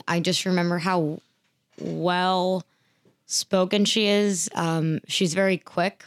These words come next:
but she still just seems to know what, I don't know if she knew what we were gonna ask her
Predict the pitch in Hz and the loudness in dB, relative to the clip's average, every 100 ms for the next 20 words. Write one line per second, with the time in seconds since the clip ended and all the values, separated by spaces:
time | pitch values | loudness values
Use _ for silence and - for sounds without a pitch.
0 | _ 170 - 170 - 175 175 165 170 - | _ -4 -2 -2 0 0 0 0 -4 -4
1 | - 175 165 170 - - 165 160 165 170 | -2 0 0 0 -2 -2 0 2 2 0
2 | - _ _ _ _ - 214 254 233 180 | -2 _ _ _ _ -4 0 2 2 2
3 | 180 214 202 196 170 160 185 214 - 240 | 4 4 2 2 0 0 -2 -2 -2 0
4 | 233 | 0